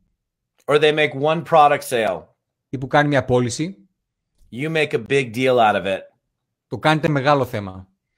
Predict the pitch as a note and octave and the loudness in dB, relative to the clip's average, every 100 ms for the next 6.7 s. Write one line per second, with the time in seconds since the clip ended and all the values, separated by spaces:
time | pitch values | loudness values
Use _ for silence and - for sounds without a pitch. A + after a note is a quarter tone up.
0 | _ G#2+ C#3 B2 D#3+ F3+ - _ _ _ | _ -6 -4 0 2 0 -2 _ _ _
1 | _ _ - A#2 D#3 F3+ F3 - F3 F3 | _ _ -10 -2 2 2 0 -2 0 2
2 | D#3+ D3 - D#3 D#3+ D3+ C3 C3 C#3 B2+ | 4 2 2 0 0 -2 -4 2 4 4
3 | A2 G2+ - _ _ _ - D#3 D#3 D3 | 2 -2 -10 _ _ _ 4 6 6 4
4 | C#3+ - C3 A2 A#2 C3 C#3 C#3 C#3+ D3 | 2 0 -8 -2 2 4 2 0 -2 -4
5 | C#3+ _ _ B2 A#2+ - D3+ - C3 A2+ | -6 _ _ -8 -6 -4 -6 -4 -4 -2
6 | B2 A2+ A#2 A2+ A2 G#2+ E2 | 0 2 2 2 0 -2 -4